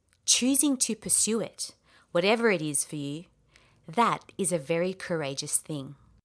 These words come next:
If there's one key message to take away from this season, that's the one, that being creative takes courage. Because unlike other professions, careers, or vocations,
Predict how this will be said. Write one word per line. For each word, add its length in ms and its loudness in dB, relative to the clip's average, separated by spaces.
If 140 -2
there's 220 2
one 220 4
key 220 0
message 460 -2
to 100 -8
take 280 -2
away 240 0
from 260 -4
this 200 -2
season, 500 -4
that's 260 4
the 120 0
one, 460 -4
that 240 -6
being 320 4
creative 840 -2
takes 540 0
courage. 880 -6
Because 320 0
unlike 480 2
other 220 2
professions, 840 -2
careers, 640 -2
or 120 -6
vocations, 840 -4